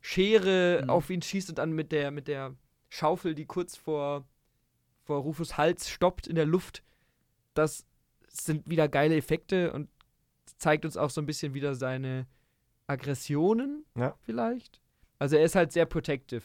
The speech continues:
Speaker 1: irgendwie seinen
Speaker 2: Mhm.
Speaker 1: Freunden gegenüber.
Speaker 2: Mhm.
Speaker 1: Und dann wird aber auch ihm gesagt, dass Kate die Böse ist. Und Kate kommt auch selber und gesteht das Ganze und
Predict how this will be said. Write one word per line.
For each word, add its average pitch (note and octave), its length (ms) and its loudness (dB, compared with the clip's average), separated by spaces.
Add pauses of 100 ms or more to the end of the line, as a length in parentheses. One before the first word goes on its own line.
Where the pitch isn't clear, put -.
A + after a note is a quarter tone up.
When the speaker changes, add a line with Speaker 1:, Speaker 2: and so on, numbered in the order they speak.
Speaker 1:
irgendwie A#2 380 -8
seinen A2 200 -8
Speaker 2:
Mhm. G#2 60 -12
Speaker 1:
Freunden A2 360 -8
gegenüber. A2 560 -10
Speaker 2:
Mhm. B2+ 260 -10 (840)
Speaker 1:
Und C3+ 120 -8
dann C3 140 0
wird C3 100 0
aber C3 180 2
auch B2+ 160 0
ihm E3+ 240 0
gesagt, B2+ 640 0 (440)
dass - 500 -6 (180)
Kate C#3 320 -6
die C3 100 -6
Böse D#3 360 0
ist. C#3+ 360 -4 (760)
Und C3+ 480 -4 (120)
Kate C3 300 2
kommt C3 240 -4
auch B2 100 -4
selber C3 460 -4
und A#2+ 420 -8 (120)
gesteht F3 440 2
das D3 140 -8
Ganze C3+ 480 -2
und C3 340 -6